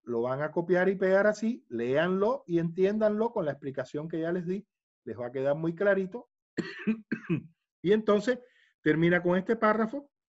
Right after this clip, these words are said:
El uso de fuentes primarias y secundarias permitirá tener una gran amplitud de fuentes de información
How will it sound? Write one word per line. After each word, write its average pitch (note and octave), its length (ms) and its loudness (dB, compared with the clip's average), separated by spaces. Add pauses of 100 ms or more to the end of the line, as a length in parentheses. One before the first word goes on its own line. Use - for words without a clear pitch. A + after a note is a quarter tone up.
(760)
El C3 160 2
uso D#3 300 4
de F3 80 4
fuentes F3+ 320 0
primarias F3+ 440 2
y G3 60 0
secundarias A3 840 -4
permitirá D3+ 560 -4
tener D#3 280 -2
una E3+ 160 -2
gran D#3+ 200 -4
amplitud F3+ 400 -2
de F#3+ 60 0
fuentes F3+ 340 -4
de G3 60 -2
información G#3 640 -4